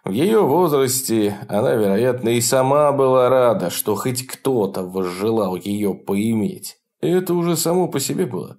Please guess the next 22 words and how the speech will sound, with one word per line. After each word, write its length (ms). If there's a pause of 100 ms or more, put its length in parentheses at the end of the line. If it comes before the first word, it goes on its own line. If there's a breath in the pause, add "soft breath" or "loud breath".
(100)
большой 440
привилегией. 840 (760)
Он 200
смотрел, 680
как 260
она 320
отсосала 720
бомжу 580
в 160
парке 500
за 220
сигарету, 1160 (120)
после 300
чего 360
шла, 380
пошатываясь 920
обратно, 680
смоля 480
Мальборо 520
до 160
самого 480
фильтра, 760